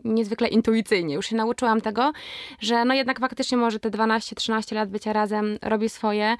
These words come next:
że my na tyle już przepracowaliśmy dużo rzeczy, że znamy się jak łyse konie i ja na przykład już doskonale, mm, potrafię zareagować na niektóre sytuacje. Mam wrażenie, że póki co od bardzo dawna nic mnie nie zaskoczyło w tej relacji.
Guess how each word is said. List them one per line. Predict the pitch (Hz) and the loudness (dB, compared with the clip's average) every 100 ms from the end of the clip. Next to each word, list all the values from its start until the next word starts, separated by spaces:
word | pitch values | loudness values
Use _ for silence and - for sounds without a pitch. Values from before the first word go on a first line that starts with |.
| - - - | -6 -16 -10
że | 202 220 220 214 214 | -2 0 2 0 0
my | 220 | 2
na | 220 | 0
tyle | 226 254 | 0 2
już | 240 226 | 2 0
przepracowaliśmy | - 240 226 226 247 269 247 | -6 -6 -4 0 0 0 0
dużo | 214 208 | 0 -2
rzeczy, | 208 226 240 | -2 -2 -2
że | 220 220 214 | 0 0 0
znamy | 214 220 220 | 0 -2 -2
się | - | -2
jak | 214 | -4
łyse | 208 - 220 | -4 -6 -4
konie | 214 208 214 262 - - - | -2 0 0 -4 -8 -18 -6
i | 233 | 0
ja | 233 240 | 2 2
na | 247 | 0
przykład | - 240 | -2 -2
już | 233 | 0
doskonale, | 214 240 247 247 240 240 240 240 233 - | 0 -2 0 2 4 4 4 4 0 -4
mm, | 233 233 214 | -2 -2 -2
potrafię | 226 247 240 | -4 -2 -2
zareagować | 220 220 220 220 196 - | 0 2 2 0 0 0
na | 214 | -4
niektóre | 202 202 - 214 202 | -4 -6 -6 -4 -4
sytuacje. | 214 214 214 196 226 | -4 -4 -4 -4 -6
Mam | - 240 | 0 0
wrażenie, | 240 233 254 | 0 2 2
że | 226 | 0
póki | - 262 240 | -4 -4 -4
co | - 285 349 - - | 2 2 0 -6 -4
od | 233 | -2
bardzo | 208 269 240 | 0 0 0
dawna | 254 254 | 2 2
nic | 254 233 | 2 2
mnie | 254 | 2
nie | 240 | 2
zaskoczyło | 233 - 233 220 202 | 0 -4 -4 0 0
w | - | 0
tej | 202 | -2
relacji. | 190 185 175 - 180 | 0 0 -2 -2 -8